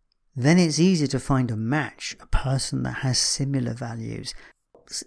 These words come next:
they act the same as we do. They see the world in the same way as we do.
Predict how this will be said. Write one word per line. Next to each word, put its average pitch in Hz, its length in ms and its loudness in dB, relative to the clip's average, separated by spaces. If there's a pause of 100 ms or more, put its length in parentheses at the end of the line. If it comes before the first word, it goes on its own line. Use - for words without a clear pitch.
they 180 260 4
act - 500 -4
the 151 80 -4
same 151 260 0
as 147 140 -2
we 196 100 0
do. - 140 -8
They 120 240 -2
see 156 340 0
the 139 140 4
world 127 260 2
in 120 80 2
the 120 100 0
same 127 300 -4
way 117 160 -6
as 113 160 -12
we 127 140 -8
do. 147 200 -14